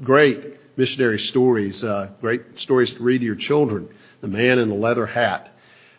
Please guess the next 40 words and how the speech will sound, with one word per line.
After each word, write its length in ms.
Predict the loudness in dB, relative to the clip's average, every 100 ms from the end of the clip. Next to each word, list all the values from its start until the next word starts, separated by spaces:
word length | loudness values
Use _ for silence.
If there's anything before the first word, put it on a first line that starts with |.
| _
Uh, 440 | 4 4 4 0 -12
I 200 | -14 -6
remember 260 | -2 0
Doctor 280 | 2 2 2
Long 440 | 4 4 4 0
telling 360 | 2 2 2 0
us 380 | -2 -4 -8 -6
that, 320 | -2 -2 0
uh, 320 | 0 0 -2 -8 -20 _ _ _ _ _ _ _
you 140 | -4 -2
know, 60 |
he, 440 | 0 2 2 2 0
he 60 |
faced 280 | 2 0 0
some 120 | -4
times 340 | 0 2 2 0
of 100 | -2
danger. 300 | 0 0 2
He 60 |
always 200 | 2 2
had 140 | 2 0
his 80 |
rifle 480 | 0 2 2 2 -4
with 220 | -4 -6
him. 240 | -6 -10 -14 _ _ _ _ _
He 100 | -10
told 300 | -2 0 0
us, 60 | 0
"I, 220 | 2 2
I 40 | 2
don't 220 | 2 2
have 280 | 0 0 -2
the 60 |
gift 380 | -2 0 0 -4
of 100 | -6
martyrdom," 720 | -2 0 0 -2 -4 -4 -6 -8 -20 _ _
and 140 | -10 -6
he 80 | -4
carried 380 | 2 4 4
his, 180 | 0 -4